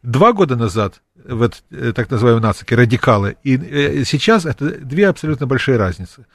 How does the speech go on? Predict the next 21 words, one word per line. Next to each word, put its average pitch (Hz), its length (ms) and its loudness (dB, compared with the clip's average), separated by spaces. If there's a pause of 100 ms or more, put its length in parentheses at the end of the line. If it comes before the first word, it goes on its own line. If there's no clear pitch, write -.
(320)
Вот 127 140 -2
сейчас 170 320 4
ни 185 80 6
один 175 320 6
из 143 120 2
радикалов 151 540 2
не 143 80 2
выйдет 139 340 4
на 143 100 2
улицу 123 680 4
на 117 160 0
какие-то 113 480 -6
акции 127 280 -4
протеста 127 600 0
без 131 380 -4
предварительной 120 540 0
оп-, - 100 -8
оплаты - 480 -8
их 127 240 -12
труда. 101 340 -10 (680)
<laughs> - 0 -